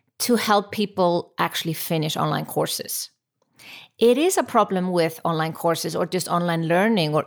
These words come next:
e-learning in general that a lot of people sign up and then they don't do the work.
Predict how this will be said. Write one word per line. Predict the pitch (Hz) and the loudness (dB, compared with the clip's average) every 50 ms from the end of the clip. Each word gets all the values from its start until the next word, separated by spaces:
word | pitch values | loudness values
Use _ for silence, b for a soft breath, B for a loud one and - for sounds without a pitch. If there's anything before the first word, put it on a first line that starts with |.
| - | 0
e-learning | 202 208 214 233 208 185 165 156 143 147 151 156 | 0 2 4 6 6 6 6 4 2 0 -2 -4
in | 165 143 | -4 -2
general | - 202 214 233 240 196 170 160 180 175 B B B B B - | 0 2 2 2 2 2 0 0 -2 -6 B B B B B 0
that | 311 349 | 2 2
a | 339 | 4
lot | 330 320 320 | 4 2 2
of | 320 | 0
people | 285 277 - 247 | -4 -2 -2 -2
sign | 226 - - 185 175 160 | -2 -2 -2 -2 0 0
up | 151 147 - - - _ _ _ _ - | 0 0 -2 -4 -10 _ _ _ _ 0
and | 190 190 185 | 0 2 2
then | 180 175 175 | 2 2 2
they | 175 175 165 | 2 0 0
don't | 156 160 156 160 - | 0 -2 -2 -2 -2
do | - 139 135 | -4 -2 0
the | 147 151 | 0 0
work. | 151 - - - - - - | 0 0 -2 -4 -8 -12 -16